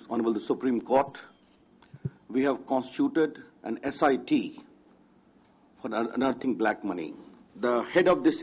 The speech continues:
S I T is Justice M B Shah, former judge of the Supreme Court of India. This proposal, which was approved by the cabinet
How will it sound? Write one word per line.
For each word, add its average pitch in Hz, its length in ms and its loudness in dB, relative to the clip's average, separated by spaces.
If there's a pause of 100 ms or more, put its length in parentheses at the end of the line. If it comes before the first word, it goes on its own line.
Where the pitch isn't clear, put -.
S 139 140 -2
I 139 120 4
T 110 420 -4 (1600)
is 120 160 0
Justice 151 560 2
M 165 160 6
B 156 120 8
Shah, 113 300 2 (1400)
former 143 340 2
judge 135 320 2
of 127 80 -4
the 120 60 -2
Supreme 123 380 0
Court 110 160 2
of 101 80 2
India. 123 220 0 (180)
This 147 240 0
proposal, 156 680 4 (1000)
which 117 120 -4
was 120 140 2
approved 160 320 4
by 131 120 2
the 110 100 -2
cabinet 151 500 0